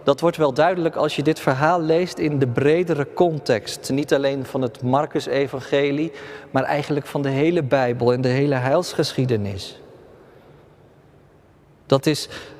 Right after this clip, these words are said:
de lijn van God die bevrijden kan en bevrijden zal.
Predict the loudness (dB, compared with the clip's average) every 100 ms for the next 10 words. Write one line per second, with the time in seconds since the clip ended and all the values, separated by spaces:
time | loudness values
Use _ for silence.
0 | -20 -2 2 4 4 2 2 2 -2 -4
1 | -2 -2 0 0 0 0 -2 -2 0 0
2 | 0 0 2 2 -2 -4 2 2 2 -4
3 | -4 -2 0 2 0 0 2 2 2 0
4 | -2 2 2 2 -2 -4